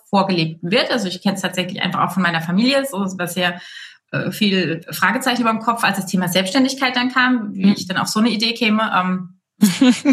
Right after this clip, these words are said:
Speaker 1: ist einfach eine andere Generation und ich find's umso spannender, immer mehr, ähm, gerade im Podcast geht's mir so,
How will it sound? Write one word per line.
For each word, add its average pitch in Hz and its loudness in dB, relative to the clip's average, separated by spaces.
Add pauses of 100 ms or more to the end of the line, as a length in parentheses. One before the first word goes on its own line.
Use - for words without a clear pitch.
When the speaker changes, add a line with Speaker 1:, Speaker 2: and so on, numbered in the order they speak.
(100)
Speaker 1:
ist 220 0
einfach 240 2
eine 233 0
andere 202 0
Generation 190 2
und 196 2
ich 190 -4
find's 196 -2
umso 208 0
spannender, 196 0
immer 214 2
mehr, 208 2
ähm, 185 -2
gerade 180 0
im 185 -4
Podcast 214 -2
geht's 220 -6
mir 208 2
so, 208 -4